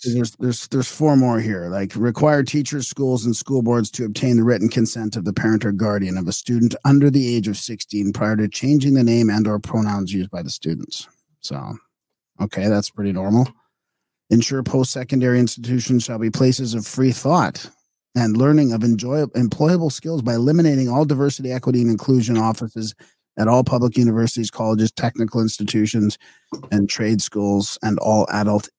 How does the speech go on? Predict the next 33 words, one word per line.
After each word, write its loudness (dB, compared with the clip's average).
education 0
institutions. -4
They 0
are 4
not 4
places -2
for -8
indoctrination 2
of -4
identity 2
politics, 0
reverse 4
racism, -4
or 0
radicalization. -4
Any 6
post-secondary 0
institution -2
that -2
maintains 2
a -4
D 0
E 2
I 2
office, 0
policy, -2
or -6
equivalent 2
shall -6
lose 4
government -2
financial -4
support. -8